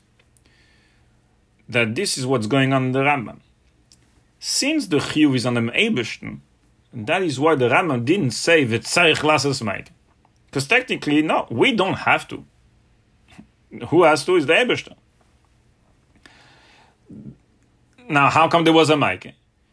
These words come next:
Because we are doing it b'shlichus shel HaKadosh Baruch Hu. Is al kol panim, that's, that's a halacha, I mean, that's a din. There is a, there is an in from din here, which is that we are,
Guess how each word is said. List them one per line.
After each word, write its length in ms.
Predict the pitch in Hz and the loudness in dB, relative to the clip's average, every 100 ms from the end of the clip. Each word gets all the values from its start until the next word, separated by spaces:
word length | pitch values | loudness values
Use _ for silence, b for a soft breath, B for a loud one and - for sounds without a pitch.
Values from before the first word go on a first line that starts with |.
| _ | _
Because 320 | 104 131 113 | -8 -4 -2
we 200 | 120 214 | 0 2
are 100 | 185 | 2
doing 360 | 131 220 247 151 | 2 2 2 2
it 220 | 143 135 | 2 0
b'shlichus 540 | 127 - 143 196 196 | -4 -2 -4 -2 -4
shel 180 | 170 170 | -4 -2
HaKadosh 380 | 165 170 170 165 | 0 0 -2 0
Baruch 220 | 180 147 | 0 0
Hu. 140 | - - b b b b b b | -4 -18 b b b b b b
Is 180 | 165 160 | 2 4
al 120 | 175 | 4
kol 180 | 170 175 | 2 0
panim, 540 | 208 285 202 175 180 - 139 | 2 2 0 -4 -8 -10 -2
that's, 380 | 180 202 - | 0 0 -2
that's 280 | - 185 208 | -2 0 2
a 60 | 170 | 4
halacha, 420 | 147 190 277 - | 4 4 2 0
I 40 | |
mean, 200 | 139 151 | -6 -2
that's 200 | 160 180 | -2 0
a 80 | 160 | 0
din. 460 | 135 262 208 110 - _ _ b b b | 0 0 -2 -6 -14 _ _ b b b
There 120 | 151 | 4
is 120 | 196 170 | 4 4
a, 140 | - | 2
there 140 | 147 175 | 2 4
is 100 | 208 | 4
an 80 | |
in 160 | 233 208 | 0 -2
from 300 | 156 160 117 | 0 0 2
din 260 | 240 302 185 | 2 2 0
here, 380 | 117 110 - _ | -2 -4 -8 _
which 240 | 131 131 226 | -6 -2 2
is 160 | 233 | 2
that 180 | 151 120 | 2 0
we 140 | 120 110 | 2 0
are, 260 | 101 - | -2 -6